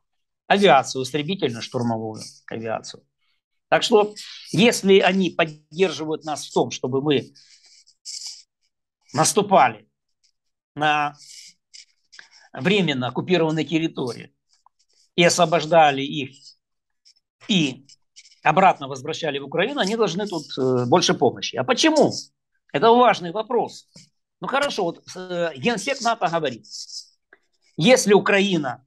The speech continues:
не будет воевать, она не сможет существовать.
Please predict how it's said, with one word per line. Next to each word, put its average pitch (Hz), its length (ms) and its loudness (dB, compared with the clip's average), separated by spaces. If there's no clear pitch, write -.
не 185 120 0
будет 156 340 0
воевать, 160 560 2
она 165 420 -2
не 127 120 -14
сможет 170 380 -4
существовать. - 720 -8